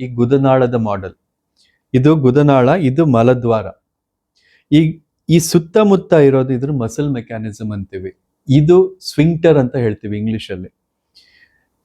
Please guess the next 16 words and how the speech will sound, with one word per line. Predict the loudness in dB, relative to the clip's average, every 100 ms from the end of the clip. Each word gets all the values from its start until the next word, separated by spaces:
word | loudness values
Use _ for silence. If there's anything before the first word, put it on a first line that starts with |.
| 2
ಈ | 4 4 2 -4 _ _ _ -4
ಮೆಕ್ಯಾನಿಸಮ್ | -2 0 2 4 4 2 2 2
ಅಲ್ಲಿ | 0 -2 -6
ಕಾಯಿಲೆ | -4 2 4 2 0
ಹಿಡ್ಕೊಳ್ದೇ | 0 -2 -2 2 2 2 0 0
ಇದ್ರೆ, | -2 -4
ಅದ್ರವರೆಗೂ | 0 0 2 2 2 -4
ಕಾಯಿಲೆ | 0 0 2 -2
ಹರಡದೇ | -4 -4 0 2 2
ಇದ್ರೆ, | 2 -4 -8 -8 -12 _ _ _ _ _
ನಾವು | -2 2 2 2 0 -6 -8
ಆ |
ಕಾಯಿಲೆಯನ್ನ, | -6 -2 2 4 2 0 -4 -8 -10 _ _ _ _ _ _ -6
ಆ, | 0 0
ಮಾತ್ರ | 2 2 2 2 0 -2
ತೆಗೆದುಬಿಟ್ಟು | 0 -2 -2 -4 -6 -8 -10